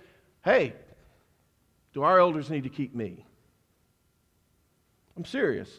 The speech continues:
They know I feel this way. I've told them this in many times in the past. And that doesn't mean they're trying to get rid of me, and I'm not trying to get them to get rid of me <laughs> at all. But look, if we're saying, if what is God, where is God leading us? And that means even me, I've got to look at this and say, "You know what?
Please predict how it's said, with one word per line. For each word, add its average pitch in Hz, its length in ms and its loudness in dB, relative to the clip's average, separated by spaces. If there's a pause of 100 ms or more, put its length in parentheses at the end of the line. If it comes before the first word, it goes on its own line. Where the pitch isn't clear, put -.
They 190 140 2
know 180 200 4
I 135 100 2
feel 131 220 -6
this 107 240 -12
way. 135 320 -8 (120)
I've 147 140 -8 (280)
told 156 220 -4
them 156 100 -6
this 156 260 -6
in 147 220 -10
many 202 200 -6
times 110 300 -12
in 107 80 -16
the 95 80 -16
past. - 540 -20 (1120)
And 180 80 -2
that 220 100 4
doesn't 196 300 2
mean 175 140 -2
they're 151 100 -2
trying 147 180 -2
to 147 60 -4
get 143 160 -6
rid 131 180 -4
of 117 140 -2
me, 131 240 -6
and 147 100 -4
I'm 156 100 0
not 151 180 -2
trying 151 240 -2
to 139 40 -8
get 175 180 -2
them 143 140 -4
to 131 60 -4
get 135 180 -4
rid 127 160 -2
of 117 60 -6
me 120 280 -6 (320)
<laughs> - 300 -20
at 220 120 2
all. 226 340 4 (160)
But 220 100 0
look, 269 300 6
if 190 120 -2
we're 254 120 2
saying, 220 480 4 (180)
if 208 300 4
what 247 180 6
is 247 160 0
God, 202 380 4 (100)
where 247 300 4
is - 80 -6
God 190 280 4
leading 233 440 0
us? 123 500 -6
And 202 140 2
that 247 160 2
means 233 240 2
even 302 280 2
me, 294 280 2
I've 226 200 2
got 254 200 2
to 254 80 2
look 277 180 2
at 254 120 -4
this 202 200 0
and 190 140 -6
say, 202 140 -2
"You 202 120 -2
know 208 140 2
what? 247 440 4